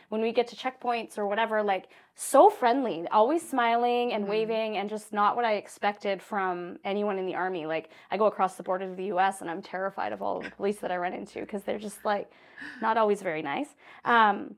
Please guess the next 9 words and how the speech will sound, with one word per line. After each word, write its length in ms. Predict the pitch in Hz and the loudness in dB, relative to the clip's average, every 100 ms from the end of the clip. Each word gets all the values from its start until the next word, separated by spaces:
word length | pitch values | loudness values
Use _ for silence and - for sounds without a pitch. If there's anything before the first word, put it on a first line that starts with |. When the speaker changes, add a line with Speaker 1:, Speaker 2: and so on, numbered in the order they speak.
| _ | _
Speaker 1:
but 400 | 233 214 - - - | 6 6 4 -6 -8
there, 420 | 202 202 233 196 | 2 6 6 4
like, 360 | 190 180 180 - | 0 -4 -6 -4
everyone 680 | 202 202 208 196 185 214 190 208 | -4 -2 -2 -2 -6 -10 -14 -6
was 260 | 214 185 | -4 -4
just 420 | - 190 - - - | -8 -10 -12 -18 -2
so 200 | 202 208 | 0 0
friendly, 600 | 202 185 196 214 233 233 | -2 -6 -6 -8 -8 -8
and 520 | 202 185 180 101 | -6 -6 -6 -8